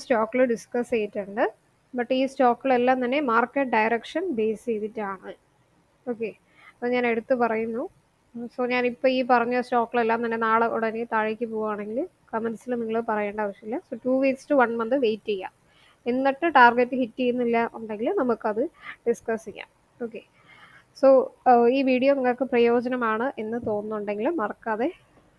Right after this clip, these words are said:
like ചെയ്യുക, share ചെയ്യുക, മലയാളം ഷെയറുടെ YouTube ചാനൽ subscribe ചെയ്യുക, bell button click ചെയ്യുക. പുതിയ വീഡിയോസൊക്കെ ഇടുമ്പോൾ notification ഉടനെ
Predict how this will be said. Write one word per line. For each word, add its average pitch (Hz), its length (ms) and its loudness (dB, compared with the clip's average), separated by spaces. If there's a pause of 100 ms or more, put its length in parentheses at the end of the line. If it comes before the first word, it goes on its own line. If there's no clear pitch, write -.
(140)
like 214 360 -6
ചെയ്യുക, 220 280 -2 (420)
share 220 280 -4
ചെയ്യുക, 233 400 2 (380)
മലയാളം 269 460 4
ഷെയറുടെ 247 340 2
YouTube 240 380 -2
ചാനൽ 233 300 2 (240)
subscribe 240 500 -2
ചെയ്യുക, 240 260 2
bell 240 140 2 (120)
button 226 240 -2 (100)
click 202 240 -12
ചെയ്യുക. 190 240 -10
പുതിയ 233 180 -4 (100)
വീഡിയോസൊക്കെ 240 560 0
ഇടുമ്പോൾ 226 300 -6
notification 226 680 -4
ഉടനെ 214 260 -4